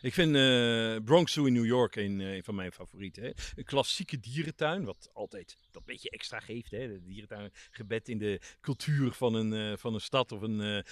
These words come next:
of een land met, met een stuk t-, eh, traditie, een stuk, eh, herinnering aan hoe vroeger de mentaliteit was tussen, tussen mens en dier. Maar daar, daarin verweven, en ze hadden gelukkig in tegenstelling tot de stadsdierentuinen in Europa lekker de ruimte, daarin verweven, eh,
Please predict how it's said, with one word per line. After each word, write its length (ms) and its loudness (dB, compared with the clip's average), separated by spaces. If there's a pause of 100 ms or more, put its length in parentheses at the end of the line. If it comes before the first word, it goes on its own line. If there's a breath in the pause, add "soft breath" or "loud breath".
(220 loud breath)
of 140 -2
een 120 2
land 400 2
met, 240 -6
met 180 -6
een 200 -6
stuk 340 -10
t-, 140 -16
eh, 200 -2
traditie, 640 -8
een 100 -8
stuk, 360 -14
eh, 160 -4 (220 loud breath)
herinnering 680 2
aan 180 -2
hoe 180 -2
vroeger 260 -6
de 80 -4
mentaliteit 560 -6
was 160 -12
tussen, 260 -14 (220 loud breath)
tussen 240 -8
mens 240 -4
en 80 -8
dier. 400 -12
Maar 160 4
daar, 260 4
daarin 320 0
verweven, 720 -2 (180 soft breath)
en 100 -12
ze 60 -14
hadden 320 -12
gelukkig 360 -16
in 60 -18
tegenstelling 400 -14
tot 100 -20
de 60 -20
stadsdierentuinen 640 -4
in 140 -4
Europa 400 0 (160 loud breath)
lekker 240 -2
de 80 -2
ruimte, 340 2 (120)
daarin 220 -4
verweven, 680 -4 (320 soft breath)
eh, 120 -6